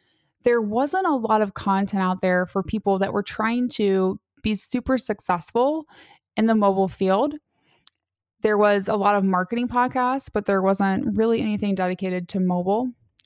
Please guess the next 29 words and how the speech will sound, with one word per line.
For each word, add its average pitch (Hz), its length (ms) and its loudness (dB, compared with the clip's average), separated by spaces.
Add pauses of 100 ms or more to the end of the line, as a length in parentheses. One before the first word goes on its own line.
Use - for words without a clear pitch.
(140)
So 226 120 -2
we 214 40 0
felt 208 140 0
like 208 100 -2
that 208 100 0
was 196 140 -4
an - 100 -14
untapped 196 540 -2
need. 185 340 -2 (1080)
And 214 400 -2 (600)
that's 226 240 -2
where 302 120 0
the, 285 160 0
where 226 200 0
the 220 120 0
show 202 600 0
initially 202 480 0
started. 196 720 -2
So 202 160 2
we 220 160 2
went 233 340 0
from, 190 640 2 (160)
'cause 208 160 -4 (240)
as 202 420 -2
many 262 320 2
of 226 80 0
you 208 120 2
know, 190 180 2
have, 196 160 -2